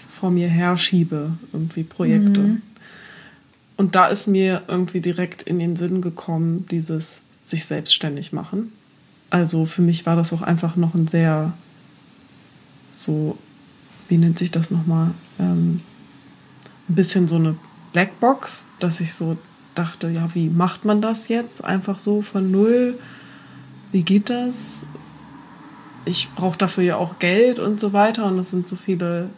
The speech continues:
Speaker 1: Fragezeichen, die ich hab. Und ich kann ja nicht einfach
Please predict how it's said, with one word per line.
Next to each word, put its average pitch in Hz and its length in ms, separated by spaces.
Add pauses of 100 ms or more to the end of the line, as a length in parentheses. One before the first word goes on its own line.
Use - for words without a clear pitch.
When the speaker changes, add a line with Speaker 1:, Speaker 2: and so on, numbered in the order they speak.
(600)
Speaker 1:
Fragezeichen, 226 640
die 214 80
ich 214 140
hab. 220 180
Und 175 180
ich 175 120
kann 185 180
ja 180 100
nicht 180 200
einfach 170 400